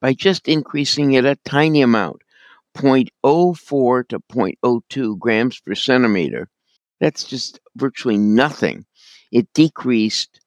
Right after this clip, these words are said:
the hip fracture rate by fifty percent or more.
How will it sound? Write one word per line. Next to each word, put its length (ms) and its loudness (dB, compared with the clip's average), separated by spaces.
the 80 0
hip 260 0
fracture 520 -2
rate 380 0
by 200 -4
fifty 880 -2
percent 520 0
or 180 -2
more. 420 0